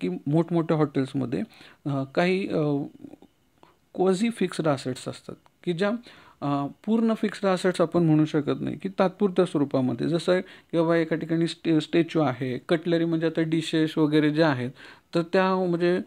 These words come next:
अ, म्हणजे काचेच्या आहेत किंवा चिनीमातीच्या आहेत किंवा एक स्टँडर्ड विशिष्ट, अम, अ, धातूच्या त्या बनवलेल्या आहेत आणि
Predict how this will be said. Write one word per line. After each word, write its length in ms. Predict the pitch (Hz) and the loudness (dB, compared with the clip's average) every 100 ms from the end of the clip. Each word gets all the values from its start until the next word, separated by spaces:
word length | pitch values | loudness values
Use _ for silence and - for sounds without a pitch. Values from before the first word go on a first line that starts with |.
| - - | -10 -8
अ, 60 | 147 147 147 - - | 0 0 0 -6 -4
म्हणजे 180 | 156 | -2
काचेच्या 560 | 156 175 165 160 151 165 | 2 2 2 0 0 0
आहेत 280 | 139 139 131 - | 0 0 -2 0
किंवा 280 | 151 147 147 143 | 2 4 2 2
चिनीमातीच्या 680 | 156 151 143 143 139 160 143 | 4 6 4 2 -4 -2 -2
आहेत 280 | 131 127 127 | -2 -6 -4
किंवा 200 | 151 151 151 | 0 0 0
एक 120 | 151 | -2
स्टँडर्ड 720 | 156 - - 156 156 156 151 | -4 -6 -4 2 4 4 4
विशिष्ट, 480 | 156 151 175 - 165 160 - - - | 2 -2 -4 -2 -2 -4 -12 -20 -4
अम, 380 | 143 139 135 135 - - | 0 0 0 -4 -8 -2
अ, 400 | 139 139 131 143 - - _ - | 0 0 -2 -6 -12 -20 _ -6
धातूच्या 640 | 147 151 170 156 160 - - | 0 2 2 4 2 2 0
त्या 100 | 147 | 0
बनवलेल्या 580 | 139 143 131 127 131 131 | 4 6 6 2 0 0
आहेत 260 | 123 123 135 | -2 -4 0
आणि 160 | 139 | 0